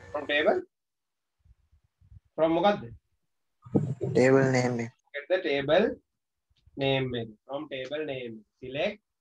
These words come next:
Speaker 1: වයස. මෙන්න මේ ටේබල් එකෙන් ඔන්න වැදගත්ම දේ. Where? Where? කොහෙ තියෙන කාගේ මොන වයසද? Where? හොඳට බලා ගන්න.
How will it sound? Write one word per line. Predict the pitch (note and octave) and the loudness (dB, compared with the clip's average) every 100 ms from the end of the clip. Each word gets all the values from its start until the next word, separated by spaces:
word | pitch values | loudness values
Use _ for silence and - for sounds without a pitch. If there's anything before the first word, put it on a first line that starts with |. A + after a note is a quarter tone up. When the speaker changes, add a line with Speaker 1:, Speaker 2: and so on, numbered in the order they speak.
| _ - | _ -16
Speaker 1:
වයස. | A#2 A#2+ C3+ C3+ A#3+ F4+ _ _ _ | -12 -8 -8 -4 -4 -4 _ _ _
මෙන්න | C3+ D3 D#3 | -6 -2 0
මේ | D3 | -2
ටේබල් | B2+ B2 A#2+ B2 A#2 A2+ | -4 -6 -4 -4 -6 -8
එකෙන් | A#2+ B2+ B2 A#2+ _ _ | -6 -6 -6 -14 _ _
ඔන්න | A#2 A#2+ A#2 | -12 -8 -8
වැදගත්ම | A2+ A#2 A#2 G#2 | -8 -8 -10 -12
දේ. | G2+ D#2 _ _ _ A2+ A#2 | -16 -18 _ _ _ -20 -16
Where? | B2 B2 A#2+ A2 - _ _ _ _ _ _ - _ _ _ _ _ _ _ _ _ _ _ _ _ A2+ | -10 -6 -6 -8 -14 _ _ _ _ _ _ -20 _ _ _ _ _ _ _ _ _ _ _ _ _ -16
Where? | A#2 G#2+ - _ - - _ _ _ _ | -16 -16 -20 _ -20 -20 _ _ _ _
කොහෙ | D3+ D#3 G#3 | -10 -2 -2
තියෙන | G#3+ A3 G#3+ - - | 0 -4 -4 -8 -10
කාගේ | D3 F3 G#3 F#3+ | -6 -4 -4 -6
මොන | C3+ C#3 E3 G#3 | -8 -4 0 0
වයසද? | A3 G#3+ D3 A2 G#2 A#2 | 0 -2 -6 -10 -12 -6
Where? | C3 E3+ E3 - - - - - - - - | 0 2 2 -2 -8 -16 -16 -18 -20 -20 -4
හොඳට | C3+ D#3+ | 0 4
බලා | D#3+ C3 | 6 4
ගන්න. | A2 | 0